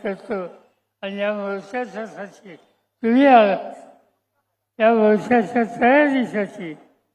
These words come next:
मग रोहित पवार असतील,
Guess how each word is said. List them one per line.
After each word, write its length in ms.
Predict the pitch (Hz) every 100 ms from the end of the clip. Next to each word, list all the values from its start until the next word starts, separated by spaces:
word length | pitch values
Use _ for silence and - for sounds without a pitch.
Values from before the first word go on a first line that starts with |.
| _ _ _ _
मग 400 | 214 233 262 240 - - - _ _ _ _ _ 220
रोहित 520 | 208 233 240 262 240
पवार 440 | 349 254 302 294
असतील, 500 | 269 294 - 220 180